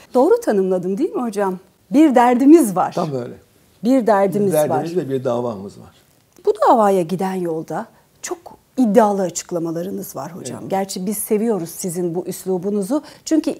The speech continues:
Speaker 1: iddia gibi görünen kısa bir süre sonra gerçeğe dönüşüyor.
Speaker 2: Eyvallah.
Speaker 1: İşte bunlardan biriyle girmek isterim. Kuantumun bu kadar popüler olduğu, sahiden de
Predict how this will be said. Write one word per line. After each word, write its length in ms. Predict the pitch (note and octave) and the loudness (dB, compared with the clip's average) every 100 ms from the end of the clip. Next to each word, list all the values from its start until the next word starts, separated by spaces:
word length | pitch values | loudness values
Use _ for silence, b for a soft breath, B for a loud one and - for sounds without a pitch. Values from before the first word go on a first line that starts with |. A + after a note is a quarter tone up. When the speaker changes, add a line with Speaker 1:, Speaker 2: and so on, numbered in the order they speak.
| - | -2
Speaker 1:
iddia 400 | A3+ F#3+ A#3 C#4 | 2 4 4 2
gibi 240 | A3+ F#3+ | -2 -2
görünen 400 | F#3 F#3 G3 G3 | -2 0 0 -2
kısa 280 | G3+ - C#4 | -4 -4 -4
bir 60 | G3+ | -4
süre 240 | G#3 F#3 | -4 -6
sonra 280 | - G#3 C4+ | -4 -4 -2
gerçeğe 520 | A3+ F#3 - D#3+ C#3+ | -2 -4 -6 -10 -10
dönüşüyor. 440 | - - - - | -14 -14 -14 -12
Speaker 2:
Eyvallah. 180 | B2+ A2+ A2 B B B B B | -12 -14 -20 B B B B B
Speaker 1:
İşte 180 | - F4+ | -4 2
bunlardan 540 | E4+ D#4 D4 D4 C#4+ G#3 | 4 4 2 0 0 0
biriyle 340 | G#3+ A#3+ G3 | 0 -2 -2
girmek 400 | E3 D#3 D3 D#3 | -4 -6 -8 -10
isterim. 400 | - F3+ F3 B3+ B B B | -8 -6 -4 -4 B B B
Kuantumun 540 | D#4+ E4+ E4+ C#4+ C4+ A#3+ | 0 0 0 0 -2 -2
bu 40 | |
kadar 380 | A#3+ G#3+ G3+ G3 | -4 -4 -4 -6
popüler 420 | G3+ F#3+ G3+ G3+ | -8 -4 -4 -2
olduğu, 480 | F3+ E3 E3+ F3 A3+ B _ | -4 -6 -4 -6 -6 B _
sahiden 720 | - - F4+ E4 B3+ A#3 G#3 | -6 0 2 2 0 0 0
de 140 | G#3 | -4